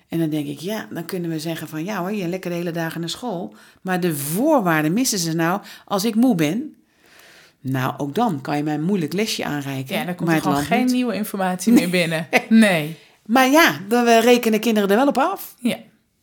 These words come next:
Speaker 1: En dan denk ik, ja, eh, arme kinderen, denk ik vaak.
Speaker 2: Ja, dus eigenlijk zeg je ook,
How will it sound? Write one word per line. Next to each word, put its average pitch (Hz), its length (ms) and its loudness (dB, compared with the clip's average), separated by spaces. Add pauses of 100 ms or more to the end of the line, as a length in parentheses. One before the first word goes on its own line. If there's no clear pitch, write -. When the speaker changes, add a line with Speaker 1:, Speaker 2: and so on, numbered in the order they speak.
(480)
Speaker 1:
En 214 140 0
dan 180 80 4
denk 156 160 0
ik, 139 120 -4
ja, 262 320 2 (220)
eh, 160 280 2 (560)
arme 185 280 0
kinderen, 196 340 -2
denk 277 160 -6
ik 247 100 -16
vaak. 208 180 -6
Speaker 2:
Ja, 233 100 2
dus 233 120 0
eigenlijk 226 400 -2
zeg 180 140 -2
je 185 60 4
ook, 190 140 -4